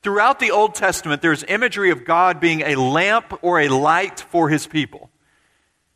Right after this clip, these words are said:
And I think Jesus now has come as that lamp, as that light. And secondly, we see a lamp being brought in or arriving on the scene here. Is, do you bring in a lamp to put it under a bowl? So it's coming. It wasn't there. Now it's here.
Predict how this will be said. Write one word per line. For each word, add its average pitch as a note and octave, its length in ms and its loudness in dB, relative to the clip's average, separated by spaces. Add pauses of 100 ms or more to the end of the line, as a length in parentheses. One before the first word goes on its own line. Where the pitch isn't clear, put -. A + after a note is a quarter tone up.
(220)
And - 120 -14
I D3 60 -2
think F3 200 -4
Jesus F3+ 540 0
now E3+ 180 0
has E3 160 -2
come G#3+ 260 0
as F#3+ 240 0
that F3+ 160 -2
lamp, D3+ 340 -2
as D#3+ 200 -2
that D3+ 220 -2
light. A2 460 -6 (680)
And D3 80 -8
secondly, F#3 500 -2
we D#3 160 0
see G3+ 180 -2
a D#3+ 80 4
lamp E3 480 -2
being E3 220 -2
brought E3+ 340 0
in F3+ 240 -2
or D3+ 220 0
arriving E3+ 600 -2
on E3+ 240 0
the D#3 80 -2
scene F#3+ 380 -4
here. C3 180 -2
Is, A#2+ 140 -6
do C#3+ 100 -8
you E3+ 120 -2
bring E3+ 360 -2
in B3 160 0
a G3 80 2
lamp D3 420 -2 (420)
to D#3+ 80 -14
put E3+ 180 -2
it D#3 100 2
under D3+ 240 0
a C3+ 60 -2
bowl? B2 260 -2
So E3+ 140 -4
it's C#3+ 100 -4
coming. A3+ 380 -2
It C#3+ 120 -4
wasn't G#3+ 380 -2
there. D#3+ 180 2
Now G3+ 220 0
it's - 160 -4
here. F3 460 -2